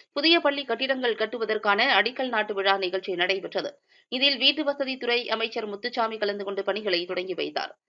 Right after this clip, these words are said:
அதனைத் தொடர்ந்து பொள்ளாச்சி நகராட்சிக்குட்பட்ட வடுகபாளையம் பகுதியில் முதலமைச்சரின் மருத்துவ காப்பீட்டு திட்ட முகாமினை பார்வையிட்டு ஆய்வு செய்தார். பின்னர் தெற்கு மாவட்ட தி மு க சார்பில் ஏழை எளிய மக்கள் முன்னூற்று ஐம்பது பேருக்கு அரிசி பைகளை வழங்கினார்.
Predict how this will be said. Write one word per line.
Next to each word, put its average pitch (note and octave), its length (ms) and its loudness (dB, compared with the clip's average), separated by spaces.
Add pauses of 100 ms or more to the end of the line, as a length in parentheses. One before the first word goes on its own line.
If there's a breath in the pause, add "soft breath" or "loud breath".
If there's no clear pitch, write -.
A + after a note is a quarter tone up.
(280)
அதனைத் D4 360 6
தொடர்ந்து D4 340 0
பொள்ளாச்சி C4+ 380 4
நகராட்சிக்குட்பட்ட A#3+ 800 0
வடுகபாளையம் A3 640 4
பகுதியில் G#3 560 -4
முதலமைச்சரின் B3 680 -2
மருத்துவ A#3 380 -2
காப்பீட்டு A3 420 -2
திட்ட G3+ 240 -6
முகாமினை G3+ 640 0
பார்வையிட்டு F#3 460 2
ஆய்வு F3 300 -2
செய்தார். - 420 -8 (640 soft breath)
பின்னர் C4 360 4
தெற்கு C4 280 4
மாவட்ட C#4 360 2
தி B3 160 -6
மு C4+ 120 -6
க C4+ 120 -2
சார்பில் A#3 440 2
ஏழை C4 380 6
எளிய B3 240 2
மக்கள் A3 280 0
முன்னூற்று A3+ 360 -6
ஐம்பது G#3+ 280 -2
பேருக்கு G#3 400 2
அரிசி A#3+ 420 2
பைகளை G3+ 380 0
வழங்கினார். E3 520 -4